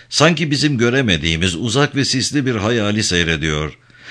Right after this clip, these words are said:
Alnında kımıldayan bir damar, dudakları birden solmuş. Birkaç saniye duvardaki saatin irileşen tıkırtıları. İsmail Hakkı Bey'le suçlu suçlu bakışıyoruz. O torununa duyurmak istemezmiş de fısıldıyormuş gibi durumu açıklıyor.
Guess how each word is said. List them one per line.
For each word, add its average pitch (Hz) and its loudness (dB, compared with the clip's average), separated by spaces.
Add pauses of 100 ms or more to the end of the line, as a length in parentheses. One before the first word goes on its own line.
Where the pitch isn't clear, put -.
(180)
Alnında 160 4
kımıldayan 151 0
bir 120 0
damar, 90 0
dudakları 107 -4
birden 98 0
solmuş. 82 -4 (420)
Birkaç 165 2
saniye 90 2
duvardaki 131 0
saatin 131 -2
irileşen 120 0
tıkırtıları. 87 -2 (460)
İsmail 160 2
Hakkı 143 2
Bey'le 147 2
suçlu 143 -2
suçlu 120 -2
bakışıyoruz. 95 0 (520)
O 180 2
torununa 151 2
duyurmak 123 0
istemezmiş 110 0
de 98 0
fısıldıyormuş 101 -2
gibi 87 -2
durumu 95 -2
açıklıyor. 80 -2